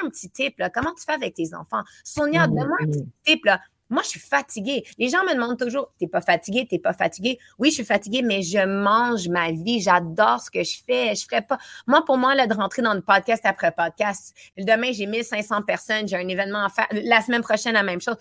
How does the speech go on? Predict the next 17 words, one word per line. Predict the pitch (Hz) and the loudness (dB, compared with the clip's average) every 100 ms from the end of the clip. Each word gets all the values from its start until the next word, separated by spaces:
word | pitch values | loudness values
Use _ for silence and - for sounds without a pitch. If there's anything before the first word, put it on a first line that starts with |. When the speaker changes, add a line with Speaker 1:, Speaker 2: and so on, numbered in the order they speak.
| - - | -10 -6
Speaker 1:
Je | |
fais | - 262 | 0 2
ça | 359 | 2
dans | 330 240 | 2 4
mes | 214 185 | 2 0
rêves, | 185 - 185 254 247 | -4 4 6 6 4
là. | 180 175 | 0 0
Je | 190 | 2
me | 185 | 2
réveille | 208 240 | 2 2
le | 240 | 2
matin | 190 190 269 | 2 0 -2
puis | 208 170 | -2 -6
je | |
parle. | - 190 202 156 - _ - | 0 4 4 2 -10 _ -10
C'est, | 156 156 | 0 0
Speaker 2:
Mhm. | 156 | 0